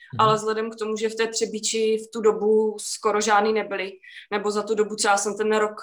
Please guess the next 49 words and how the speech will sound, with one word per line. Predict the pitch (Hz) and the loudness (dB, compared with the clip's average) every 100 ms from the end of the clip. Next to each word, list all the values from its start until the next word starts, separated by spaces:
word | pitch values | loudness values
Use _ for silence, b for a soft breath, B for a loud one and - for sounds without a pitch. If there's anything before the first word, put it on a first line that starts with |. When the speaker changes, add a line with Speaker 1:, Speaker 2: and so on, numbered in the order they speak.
| - - | -14 -4
Speaker 2:
byla | 214 208 | 2 4
v | 208 | 2
hledání | 208 196 185 190 202 240 277 B B B B | 0 0 2 0 -2 -6 -8 B B B B
a | 226 | -4
v | - | -2
prohlídkách, | 220 214 220 - 208 214 | -4 -4 -4 0 0 0
tak | 220 - | -6 -6
se | 220 | -4
tam | 226 208 | -4 -4
objevila | 202 214 214 214 214 214 208 | -2 0 2 4 6 6 2
jedna | 208 196 208 208 | -4 -4 -2 -2
nebo | 202 208 | -2 -6
dvě, | 202 185 185 - _ _ _ | -4 -2 -2 -4 _ _ _
což | - 214 196 | -12 -10 -6
bylo | 208 202 | -4 -4
strašně | 214 208 220 208 | -4 -4 -2 2
málo, | 208 208 | 4 4
takže | 208 208 208 | 0 -4 -6
jsem | 214 | -4
se | 220 | -6
pak | 220 214 | -4 -4
nakonec | 208 214 214 220 | -4 -4 -4 -4
rozhodla | 208 214 208 202 | -4 -4 0 0
jít | 202 | 0
do | 202 208 | 0 0
té | 214 214 | 0 0
dva | 214 | 0
plus | 214 220 220 | -2 -4 -4
jedničky | 202 208 202 - 226 233 B B B B - | -4 -2 -4 -4 -6 -8 B B B B -8
s | - | -2
tím, | 226 | 2
že | 214 220 | 4 2
jsem | 226 220 220 | 4 4 4
mířila | 220 220 226 208 214 | 4 4 4 4 4
teda | 214 214 208 208 - _ - | 2 2 2 0 -12 _ -4
na | 220 | 0
nějaký | 214 214 233 | 2 0 -2
mladý | 214 208 214 | 0 0 0
pár, | 208 196 214 | 2 4 2
třeba | 214 226 214 | -2 -10 -8
maximálně | 208 - 208 202 214 | -8 -6 -4 -4 -4
s | - | -8
tím | 220 | -6
jedním | 214 202 196 | -6 -6 -10
dítětem, | - - 220 220 214 220 | -8 -4 -2 0 -2 0
anebo | 214 208 | 0 0
potom | 214 214 240 | -4 -4 -4
starší | 240 - 175 - - | -4 -6 -8 -8 0
pár, | 240 240 | 2 2